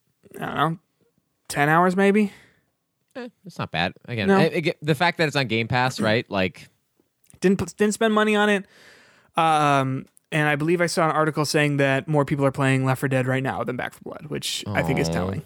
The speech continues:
Speaker 1: Yeah, I know.
Speaker 2: Aw.
Speaker 1: Yeah, so it
Speaker 2: Hopefully
Speaker 1: goes.
Speaker 2: they f-, fix it, but, oh.
Speaker 1: It's ju-, I'll, I'll say this. There is a reason why Left four Dead is so revered and why this game, while it is fun,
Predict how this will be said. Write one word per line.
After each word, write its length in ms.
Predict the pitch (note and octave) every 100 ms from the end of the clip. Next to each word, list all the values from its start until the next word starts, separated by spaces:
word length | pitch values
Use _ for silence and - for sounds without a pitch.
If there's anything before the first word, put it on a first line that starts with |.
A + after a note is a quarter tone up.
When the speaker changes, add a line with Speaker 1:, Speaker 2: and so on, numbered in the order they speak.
| -
Speaker 1:
Yeah, 160 | E2
I 80 | -
know. 200 | - - - _ _ -
Speaker 2:
Aw. 480 | D2 C3+ - C3 - _ _ -
Speaker 1:
Yeah, 200 | - D#3
so 140 | - C4
it 40 |
Speaker 2:
Hopefully 200 | C4+ B3
Speaker 1:
goes. 40 | F3
Speaker 2:
they 60 | G#2+
f-, 200 | - -
fix 320 | - G2 - -
it, 180 | B2+ - -
but, 260 | D#2+ D#2+ - _ _ _ _ _ _ -
oh. 480 | E2 C#2 C2+ C2 - _
Speaker 1:
It's 200 | A#3 B3+
ju-, 140 | C#4 C#4
I'll, 220 | A3 B3 C4
I'll 140 | B3+
say 160 | - G3
this. 360 | C3+ A2 - - _ _ _ _ _ _ _ _ _ _ _ _ _ _
There 160 | F#3+ A3
is 80 | A3
a 60 | G#3+
reason 280 | A3 G#3+
why 80 | G#3
Left 220 | F#3+ D#3+
four 100 | E3
Dead 160 | D3 C#3+
is 140 | C#3 -
so 180 | D3+
revered 540 | C#3 C#3 C3 C3+ C3 -
and 180 | - C3+
why 240 | C3 C3 C3
this 180 | E3+
game, 260 | - E3 D#3+
while 200 | D3 D3+
it 120 | F3
is 140 | A#3+ -
fun, 360 | B3 G#3 D#3